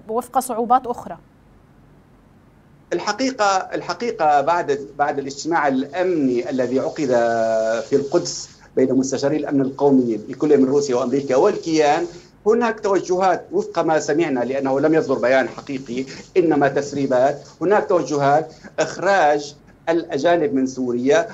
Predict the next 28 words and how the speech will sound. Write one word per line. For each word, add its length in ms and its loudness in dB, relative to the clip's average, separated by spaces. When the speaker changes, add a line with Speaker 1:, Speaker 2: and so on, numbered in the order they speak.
Speaker 2:
وتحديدا 800 0
يقولون 640 0
إيران، 640 2
وللأسف 640 0
الشديد 320 -2
أقول 260 0
المرة 280 4
الثانية، 480 0
حزب 280 -2
الله، 260 0
حزب 260 -4
الله 320 4
ذراعها 400 2
العسكري 540 0
في 100 -4
المنطقة، 680 0
إضافة 360 2
إلى 440 0
ما 80 0
دفعت 400 0
به 200 4
من 160 2
ميليشيات 560 4
إلى 200 4
سوريا 480 -2
على 280 2
أسس 340 0
مرضية، 880 2